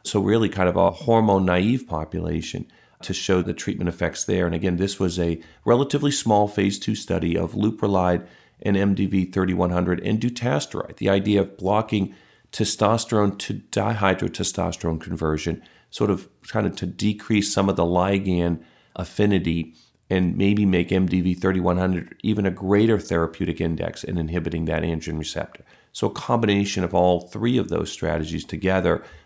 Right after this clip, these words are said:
pre-prostatectomy. And, you know, these early neoadjuvant studies, I wouldn't overinterpret them, but I think what they're beginning to show us is that perhaps we can really question our whole paradigm of androgen deprivation therapy.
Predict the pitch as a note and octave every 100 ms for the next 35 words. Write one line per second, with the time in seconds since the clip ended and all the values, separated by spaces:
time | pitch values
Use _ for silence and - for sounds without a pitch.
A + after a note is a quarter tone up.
0 | _ - G2 - F2 E2+ F2 - E2+ -
1 | F#2 F#2 G2+ - - - - C3+ B2 D#3
2 | - - B2 B2+ C3+ B2+ A#2 G#2 G#2+ A2
3 | G#2 G2+ F#2 F#2+ - G2 G2 F#2 G#2+ C#3
4 | C#3+ A#2+ A#2+ G2 F2 - F2+ F#2 - -
5 | G2 G#2 B2+ A#2 G#2+ G2+ F2 F#2+ G2 G2+
6 | G2 F#2+ - F#2 - - - - - _
7 | - _ - G#2+ G2 E2+ - F2+ F2+ G#2
8 | G#2 - - - G#2+ G2+ G2 F#2+ G#2+ A#2+
9 | - G#2+ - F#2 D#2+ E2+ G#2 - F2 F2+
10 | F2 C#2 B1+ - _ _ _ _ - G2
11 | F#2 F2 - G#2 G2+ G2 G2 F#2 F#2 -
12 | E2 F2 - E2 F2 E2+ E2 D#2